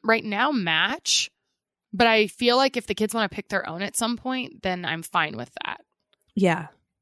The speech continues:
Speaker 1: I probably
Speaker 2: Well
Speaker 1: won't have them hung up the whole month of December. I'll just have them for their
Speaker 2: Come out.
Speaker 1: actual stocking. Yeah, like,
Speaker 2: Yeah.
Speaker 1: I would do, like, matchy stockings if I was gonna do them for decor, but we don't have a fireplace. So I'm not even doing stockings this year.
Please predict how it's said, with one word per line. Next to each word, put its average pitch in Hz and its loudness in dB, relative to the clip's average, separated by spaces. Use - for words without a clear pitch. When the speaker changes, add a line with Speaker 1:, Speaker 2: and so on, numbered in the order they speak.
Speaker 1:
I 226 4
probably 269 2
Speaker 2:
Well 320 4
Speaker 1:
won't 294 0
have 208 2
them 196 0
hung 180 -4
up 180 2
the 202 0
whole 208 -2
month 196 -4
of 175 -8
December. 160 -6
I'll 170 0
just 170 -4
have 160 -6
them 160 -12
for 185 2
their 190 -2
Speaker 2:
Come 175 -2
out. 160 0
Speaker 1:
actual 175 -2
stocking. - -8
Yeah, 208 4
like, 190 0
Speaker 2:
Yeah. 175 -2
Speaker 1:
I 247 4
would 247 2
do, 240 -2
like, 202 0
matchy 233 0
stockings 196 0
if 180 -10
I 185 -2
was 175 -4
gonna 180 -2
do 180 0
them 170 -6
for 170 -6
decor, 165 0
but 175 -10
we 190 -2
don't 190 -6
have 180 -10
a 165 -8
fireplace. 190 -4
So 175 2
I'm 180 2
not 175 0
even 175 -6
doing 165 -8
stockings 160 -6
this 170 -8
year. 196 2